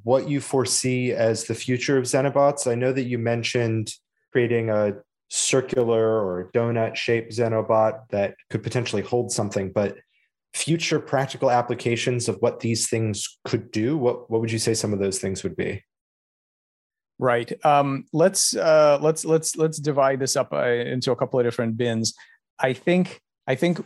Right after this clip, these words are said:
Speaker 2: practical applications of biobots, and, and Xenobots are certainly not the only biobots. There are other people have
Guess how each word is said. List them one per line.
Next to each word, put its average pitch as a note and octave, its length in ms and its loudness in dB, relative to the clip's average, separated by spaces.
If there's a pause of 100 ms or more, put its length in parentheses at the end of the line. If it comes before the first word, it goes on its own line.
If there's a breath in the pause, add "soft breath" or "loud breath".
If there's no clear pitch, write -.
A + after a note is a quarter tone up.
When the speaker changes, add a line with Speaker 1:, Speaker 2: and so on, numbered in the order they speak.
(140)
Speaker 2:
practical F3 720 2
applications C#3 880 0
of A#2+ 160 -2
biobots, A#2 760 0
and, B2+ 180 0
and B2+ 160 0
Xenobots C#3 420 2
are A#2+ 60 -2
certainly A#2+ 320 -2
not A2+ 200 0
the A#2 120 -2
only A#2 280 0
biobots. A2+ 540 0
There A#2+ 120 -2
are B2 60 0
other A#2+ 140 2
people A#2 320 -4
have A2+ 100 -2